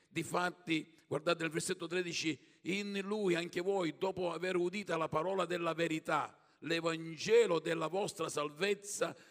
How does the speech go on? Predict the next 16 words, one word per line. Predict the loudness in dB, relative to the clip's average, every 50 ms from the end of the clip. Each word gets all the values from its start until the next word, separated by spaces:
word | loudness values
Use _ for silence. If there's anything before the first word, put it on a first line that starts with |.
| -8
e | -2 0
aver | 0 0 0 0 -2 -2 -2
creduto, | -2 -2 -2 -2 -2 -4 -4 -4 -4
siete | -2 -2 -4 -2
stati | -2 -2 0 2 2 0 0 -4 -16
sigillati | -12 -8 -6 -4 -2 -2 -2 -4 -4 -8 -6 -4 -4 -2 -2 -4 -4 -4 -2 -2 0 0 0 0 -2 -4 -4 -2 0 0 0 -2 -6 _ _ _ _ _ _
con | 2 2 2 4
lo | 4 0 0
spirito | 0 -2 -4 -6 -8 -6 -4 -2 -2 -2 -2 -4 -2 0 0 0
della | 2 2 0 0 2 0 -2 -4
promessa", | -6 -8 _ 2 2 4 4 2 2 0 0 0 -4 -4 -6 -6 -6 -8 -10 -12 _ _ _ _ _ _ _ _ _ _ _ _ _ _ _ _ _ _ _
del, | 0 2 4 4 4 4 2 2 0 0 -6 -14 -20 -20 -20 -6
eh, | 2 2 2 2 2 -4
eh, | -6 -6 -6 -6 -6 -6 0
della | 2 2 2 4
predestinazione. | 4 4 4 6 6 4 4 2 -2 -4 -4 -2 -2 -2 -2 -4 -4 0 0 0 0 2 0 -2 -4 -8 -12 -14 _